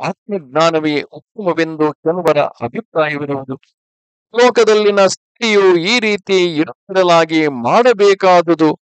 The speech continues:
ಮತ್ತು ಮಾಡಬಾರದುದು ಯಾವುದೆಂದು ಗೊತ್ತು ಮಾಡುವುದರಲ್ಲಿ ಜನಕ್ಕೆ ವ್ಯಾಮೋಹವೇ ಉಂಟಾಗುತ್ತದೆ. ಯಾವುದು ಶ್ರೇಯಸ್ಸು ಎಂಬುದರನ್ನು, ಎಂಬುದರ ವಿಷಯವಾಗಿ ವಾದಿಸಿ ಭ್ರಾಂತಿಗೊಳ್ಳುತ್ತಾರೆ.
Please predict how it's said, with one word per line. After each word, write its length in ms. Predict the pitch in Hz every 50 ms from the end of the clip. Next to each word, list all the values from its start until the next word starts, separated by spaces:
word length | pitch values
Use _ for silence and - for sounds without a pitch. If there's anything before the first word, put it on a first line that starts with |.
| _ _ 240
ಮತ್ತು 560 | 226 240 220 - _ - 214 208 196 180 143
ಮಾಡಬಾರದುದು 1080 | 131 151 196 220 226 202 139 131 151 196 233 247 247 208 202 214 190 196 196 190 180
ಯಾವುದೆಂದು 760 | 165 139 120 123 180 220 233 208 175 180 185 180 175 165 160 156
ಗೊತ್ತು 500 | 151 - _ _ 160 180 - _ 262 240
ಮಾಡುವುದರಲ್ಲಿ 800 | 196 180 175 175 170 175 165 170 170 170 165 165 160 160 151 147
ಜನಕ್ಕೆ 600 | 135 _ - 151 185 220 214 - _ _ 170 165
ವ್ಯಾಮೋಹವೇ 800 | 156 - _ 117 147 196 226 220 202 185 202 - 180 170 165 165
ಉಂಟಾಗುತ್ತದೆ. 800 | 160 151 147 147 151 160 156 151 147 147 143 - 156 143 143 143 - _ _ _ _ _ _ _
ಯಾವುದು 680 | 190 196 208 208 196 190 185 190 180 165 175 170 170 160
ಶ್ರೇಯಸ್ಸು 760 | 151 - - 175 196 226 240 247 247 - - - 262 262 262 262
ಎಂಬುದರನ್ನು, 1080 | 247 247 233 226 226 226 226 220 214 214 208 208 202 196 190 185 185 180 175 - - - _ _ -
ಎಂಬುದರ 420 | 202 214 214 196 185 185 180 170 160
ವಿಷಯವಾಗಿ 760 | 147 151 - - 240 233 202 175 170 170 170 160 160 156 151
ವಾದಿಸಿ 640 | 147 131 117 123 170 208 196 202 165 - - 160 160
ಭ್ರಾಂತಿಗೊಳ್ಳುತ್ತಾರೆ. 1040 | 135 110 - 117 131 165 208 202 - 156 156 151 156 156 - _ - 147 147 147